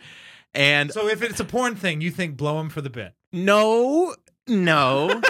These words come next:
Speaker 2: <laughs> You're
Speaker 1: As much as
Speaker 2: hesitating.
Speaker 1: I wanna tell everybody to be
Speaker 2: And I
Speaker 1: gay
Speaker 2: would never
Speaker 1: for,
Speaker 2: do,
Speaker 1: for
Speaker 2: I
Speaker 1: the bit.
Speaker 2: ser-, I'm like, I wouldn't do this. I love my wife. Okay.
Speaker 1: Um, I'm not telling you to blow him for the bit, but I think that if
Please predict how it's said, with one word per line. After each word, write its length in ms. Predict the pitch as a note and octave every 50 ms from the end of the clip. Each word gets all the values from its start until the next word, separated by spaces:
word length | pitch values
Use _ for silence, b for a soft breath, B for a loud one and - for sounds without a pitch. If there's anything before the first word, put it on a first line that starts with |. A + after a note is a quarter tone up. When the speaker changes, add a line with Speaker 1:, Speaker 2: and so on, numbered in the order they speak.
| - -
Speaker 2:
<laughs> 200 | - - - - F#4+
You're 160 | E4+ C#4+ E4+
Speaker 1:
As 340 | F4+ D4 F#3+ G#3+ G#3+ G#3 D#3+
much 180 | F#3+ A3 B3+ C4
as 60 | -
Speaker 2:
hesitating. 220 | B3 A3 C4+ B3+ A3+
Speaker 1:
I 40 | A3
wanna 140 | A3 G#3+ G3
tell 160 | - G3+ F#3+
everybody 300 | F#3 F#3 F#3+ E3+ F3+ F3 D#3+
to 60 | D#3+
be 100 | D#3 D3+
Speaker 2:
And 100 | F3+ D#3
I 40 | D3+
Speaker 1:
gay 120 | D3 D3 D3
Speaker 2:
would 80 | E3+ F#3
never 220 | G3 G3+ G#3 F#3+
Speaker 1:
for, 60 | D3+
Speaker 2:
do, 60 | F3+
Speaker 1:
for 60 | D3+ D3
Speaker 2:
I 20 |
Speaker 1:
the 60 | D#3
bit. 220 | D3+ C3 C#3 C3+ C3
Speaker 2:
ser-, 20 | -
I'm 240 | D#3 D#3+ D#3 D#3 D3+
like, 240 | D#3+ D3+ C3+ A#2
I 80 | C#3 C#3
wouldn't 280 | C#3 C#3+ D3+ C#3+ C3+ A2+
do 100 | B2+ B2
this. 160 | G#2 F#2+ -
I 60 | A#2+
love 200 | A2+ A#2+ A#2+ A#2+
my 120 | B2 A#2 A2+
wife. 260 | A2+ A2+ A2 G#2 - _ _ _ _ _ _ _ _ _ _ _ _ _ -
Okay. 120 | - F2 F2+ _ _ _ _ _ _ -
Speaker 1:
Um, 760 | B2 A#2+ A#2 A2+ G#2+ G#2+ G2+ G2+ G2 F#2+ F#2 F2+ F2+ F#2+ _ _ _ -
I'm 120 | G#2 A2
not 140 | A2+ A2 G#2+
telling 160 | A#2 A2+ G#2+
you 60 | G#2
to 40 | G2+
blow 140 | F2 G#2 G2
him 60 | F#2+
for 80 | F#2+ G#2
the 80 | F#2+ F2+
bit, 180 | G2+ G2+ -
but 100 | G#2+ G#2+
I 60 | G#2
think 180 | G2+ A#2+ G#2+ G#2
that 120 | A2+ - - C3
if 200 | C3+ C3 B2